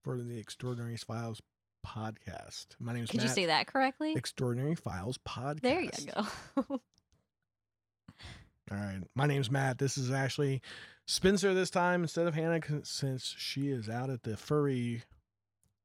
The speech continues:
Speaker 1: furries sex club, I guess we'll say.
Speaker 2: <laughs>
Speaker 1: Not Sam's Club, but sex club. And then
Speaker 2: That would be an interesting store.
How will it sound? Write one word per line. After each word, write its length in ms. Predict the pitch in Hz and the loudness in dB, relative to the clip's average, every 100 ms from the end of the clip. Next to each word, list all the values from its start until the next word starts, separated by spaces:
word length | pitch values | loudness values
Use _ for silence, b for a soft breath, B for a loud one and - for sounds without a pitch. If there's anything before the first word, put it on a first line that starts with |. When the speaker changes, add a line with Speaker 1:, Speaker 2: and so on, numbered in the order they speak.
| _ _ _ | _ _ _
Speaker 1:
furries 380 | 135 139 151 - | -4 -2 -4 -6
sex 340 | - - 135 - | -8 -6 -6 -6
club, 320 | - 98 92 | -10 -10 -8
I 60 | 101 | -8
guess 140 | 101 294 | -2 -2
we'll 120 | 95 | -2
say. 340 | - 90 95 - | -8 -8 -8 -10
Speaker 2:
<laughs> 80 | - | -4
Speaker 1:
Not 160 | 139 135 | -4 -2
Sam's 380 | 143 139 127 | -4 -2 -4
Club, 320 | - 98 98 98 | -6 -8 -8 -8
but 160 | 113 | -10
sex 260 | - 135 127 | -4 -4 -4
club. 300 | - 85 95 - B B B _ _ _ _ _ _ _ - | -10 -12 -12 -16 B B B _ _ _ _ _ _ _ -4
And 200 | 113 113 | -2 -2
then 460 | 113 113 113 110 147 | -2 -2 -2 -4 -2
Speaker 2:
That 120 | 214 | 0
would 140 | 262 | 0
be 140 | 262 285 | 0 -2
an 80 | - | -2
interesting 520 | 202 208 - 185 185 | -6 -6 -8 -8 -8
store. 440 | - 170 170 185 | -8 -6 -4 -6